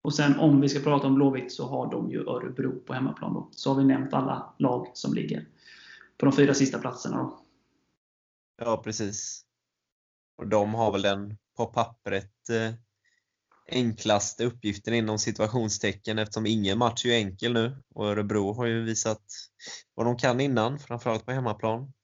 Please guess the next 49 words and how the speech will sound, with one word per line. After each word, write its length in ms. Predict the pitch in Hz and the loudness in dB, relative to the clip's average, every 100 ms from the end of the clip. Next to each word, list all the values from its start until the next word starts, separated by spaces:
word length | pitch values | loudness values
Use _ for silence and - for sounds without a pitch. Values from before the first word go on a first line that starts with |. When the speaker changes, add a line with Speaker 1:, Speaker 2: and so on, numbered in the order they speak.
| _ | _
Speaker 2:
Så 160 | - - | -14 -8
jag 120 | 101 | -8
tror 160 | - 110 | -4 -4
Speaker 1:
Ja. 60 | |
Speaker 2:
inte 140 | 107 110 | -2 -4
I 140 | 120 | -2
F 80 | 107 - | -2 -4
K 300 | 107 104 107 | -8 -6 -4
ska 220 | 107 - 110 | -4 -6 0
ta 220 | - 113 | 2 2
för 140 | - | 4
lätt 260 | 117 110 - | 0 0 -4
på 60 | |
den 160 | 113 104 | -2 -2
uppgiften. 500 | 120 120 107 - 110 _ _ _ _ _ _ _ _ _ _ _ _ _ _ _ _ _ _ | -4 -6 -10 -12 -18 _ _ _ _ _ _ _ _ _ _ _ _ _ _ _ _ _ _
Speaker 1:
Nej, 500 | 113 143 156 156 - - - - _ _ | -2 2 4 2 -2 -14 -20 -20 _ _
nej. 260 | 139 143 151 - - | 0 2 2 -4 -2
Men 160 | 156 151 | 4 6
den 180 | 156 | 8
är 40 | 156 | 8
ju 100 | 151 | 8
mer, 260 | 147 127 | 6 4
där, 300 | 127 127 127 | 0 -2 -2
där 200 | 127 135 | 0 0
känns 320 | 131 135 123 - | 0 -2 -4 -6
det 60 | |
ju 40 | - | -4
som 180 | - | -4
att, 160 | - - - - | -4 -4 -6 -6
som 160 | - 127 | -6 -2
du 100 | - | -2
säger, 360 | - - - - | 0 -2 -4 2
ju, 360 | 143 139 135 - | 6 8 8 6
av, 220 | 147 139 | 6 6
av 420 | 147 143 139 - - | 6 4 0 -4 2
lag, 420 | 143 131 - - | 4 2 -2 -6
de 160 | - 143 | -6 2
fyra 240 | 147 139 | 4 4
lagen 300 | 139 135 135 | 2 2 0
längst 280 | 131 - - | 0 -4 -6
ner 160 | - | -6
så 120 | - - | -4 -4
är 60 | |
det 80 | - | -2
väl 140 | 123 | -2
Blåvitt 340 | 143 123 123 - | -2 -2 -2 -8
då 60 | - | -12
som 180 | - 131 | -8 -6
har, 220 | 127 | -6